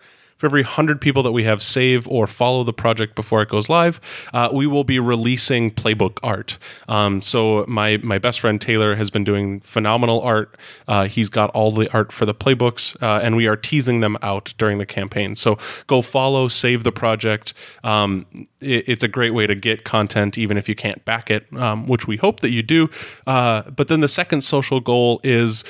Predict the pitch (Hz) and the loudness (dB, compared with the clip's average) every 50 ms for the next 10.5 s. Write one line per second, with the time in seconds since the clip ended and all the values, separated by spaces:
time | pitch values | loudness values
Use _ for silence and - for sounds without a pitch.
0 | - - - _ _ 123 117 110 107 101 101 101 98 - _ _ _ _ _ _ | -18 -20 -20 _ _ 0 2 4 4 4 2 0 -4 -6 _ _ _ _ _ _
1 | _ _ _ - - - - 135 123 - 139 139 147 143 139 135 127 120 123 120 | _ _ _ -20 -18 -4 -2 0 2 2 4 4 4 4 4 4 4 4 2 2
2 | - - - 156 143 - - - - 131 123 123 135 143 139 - - - - - | 0 0 0 0 0 0 -6 0 2 2 2 4 2 0 0 -2 -6 -8 -2 0
3 | 131 117 120 - - - 135 - - - 127 117 117 - - 110 113 117 113 107 | 2 2 2 -2 -2 -6 -6 -6 0 0 0 0 2 0 0 0 0 0 -2 -2
4 | - 110 113 135 143 - _ 120 113 113 - 117 113 110 - - - 113 107 107 | -2 -2 0 -2 -2 -2 _ -4 -4 -2 -2 -6 -6 -6 -6 -4 -2 -2 -2 -2
5 | 101 - 110 113 113 - - 117 104 - - 107 104 104 113 117 120 120 117 117 | -2 0 0 0 0 0 0 -2 -2 -2 -2 -2 0 2 0 2 2 0 0 0
6 | 113 - - - - - - - - 123 120 135 156 160 139 143 139 135 - 107 | 0 -4 -8 -16 -18 -18 -20 -14 -8 -4 -2 0 0 2 2 0 -2 -2 -2 -2
7 | 123 117 113 104 107 120 123 127 127 123 113 110 113 - - 120 110 107 107 107 | 0 0 0 0 0 0 0 2 2 2 2 2 0 -2 -2 0 0 2 2 2
8 | 107 104 110 107 110 110 - 131 120 113 - 113 113 113 110 113 120 120 110 104 | 0 0 0 0 0 0 0 -2 -2 0 0 0 2 2 0 -2 -2 -2 0 0
9 | 101 104 107 110 117 113 107 101 - - - 107 104 101 101 98 98 98 - - | 0 2 2 2 2 2 0 -2 -4 -8 -6 -4 -4 -2 -2 -4 -6 -8 -12 -20
10 | - - - _ - 110 104 101 95 98 | -20 -20 -12 _ 0 0 2 2 2 0